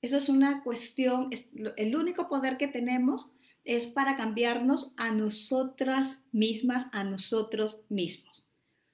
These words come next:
No estamos aquí para hacerle la tarea absolutamente a nadie. Esto es un proceso individual, es un proceso personal. Y desde ese proceso individual y personal vamos a apoyar a mover al colectivo. Pero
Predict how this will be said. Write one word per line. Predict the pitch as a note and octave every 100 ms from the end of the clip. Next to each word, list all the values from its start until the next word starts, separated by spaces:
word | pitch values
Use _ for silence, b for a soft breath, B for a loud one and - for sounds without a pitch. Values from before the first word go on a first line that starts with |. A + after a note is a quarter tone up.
| _
No | A3
estamos | B3+ C4 C#4 D4+ D4+
aquí | C4+ C4 C4 C4+ C4+
para | C#4+ B3+
hacerle | B3+ A#3+ B3+
la | C4 B3+
tarea | G#3+ A3+ A#3 -
absolutamente | A#3 - A#3 A#3+ C#4+ D4+ C#4 B3+ A#3+ A3
a |
nadie. | G3+ E3+ E3 - - _ _ _ _
Esto | A#3 A#3
es | C4+ C4
un | B3+
proceso | B3 - A3 G#3+ G3 -
individual, | C#4+ D#4+ D4 C4 A#3 A#3 A#3 -
es | G3+ -
un | A3+
proceso | G#3+ G#3 G#3+ G#3+ -
personal. | D4+ D#4 - G#3+ F3 E3 - b b b
Y | - A3+
desde | G#3+ G3+ A#3+
ese | D4 F4+
proceso | F4+ D4 C#4+ C#4 B3+
individual | G#3+ G#3 G3 A3+ A3+
y | -
personal | G#3 G3 - F#3+ C4 F4
vamos | A#3 A#3 A#3+
a |
apoyar | A#3 G#3+ G#3 G#3+ A3+ -
a | A3+
mover | G#3+ G#3 A#3+ C4+
al | A#3+ A3
colectivo. | G3 F3 - E3+ D#3 - _ _ _ _
Pero | G#3 G3+